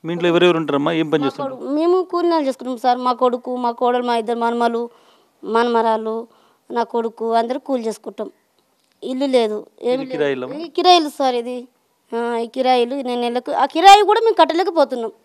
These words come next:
Speaker 2: ఈ కూలి చేసి. చాలా ఇబ్బందులు పడుతున్నాం సార్.
Speaker 1: మీరు ఎన్నిసార్లు రామోజీ వాళ్ళకు చెప్పినా కానీ వాళ్ళ మనుషులు ఎవరు కూడా వినట్లేదా మేము?
Speaker 2: వినట్లేదు సార్. కావాల్సి ఉంటే రామోజీ వాళ్ళు ఇప్పుడు వేరే ఒక సార్ని పంపించి, సరే మేము ఇప్పిస్తాము, భూముల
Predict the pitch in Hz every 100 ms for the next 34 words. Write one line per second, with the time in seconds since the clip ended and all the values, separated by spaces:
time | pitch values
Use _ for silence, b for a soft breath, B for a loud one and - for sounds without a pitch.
0 | _ _ - 277 - 359 311 277 - 143
1 | _ _ _ _ _ _ 240 269 311 262
2 | 294 311 302 247 220 208 196 208 - _
3 | _ _ _ _ _ - 160 160 190 208
4 | 202 196 175 180 180 180 170 160 165 -
5 | 165 165 175 165 151 151 139 151 156 151
6 | 156 156 156 139 143 135 123 127 131 415
7 | 381 339 320 302 320 339 349 349 359 330
8 | 285 302 302 311 330 339 _ _ _ 247
9 | 294 302 339 - - 269 285 294 302 330
10 | 311 285 285 330 320 302 311 302 294 294
11 | 269 285 - 294 403 b b _ 269 285